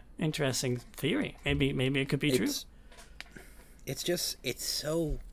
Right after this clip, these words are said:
Speaker 2: it's so weird to me, right?
Speaker 1: Yeah, we've gotten a lot of, a lot of sort of world building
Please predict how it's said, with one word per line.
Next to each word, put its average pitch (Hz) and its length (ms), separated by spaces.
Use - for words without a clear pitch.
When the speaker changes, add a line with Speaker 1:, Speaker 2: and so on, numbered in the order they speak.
Speaker 2:
it's - 160
so 220 320
weird 180 460
to - 180
me, 82 200
right? 101 220
Speaker 1:
Yeah, 143 120
we've 214 200
gotten 269 320
a 190 80
lot 165 400
of, 139 260
a 147 120
lot 147 240
of 135 120
sort 139 220
of 131 140
world 135 260
building 117 540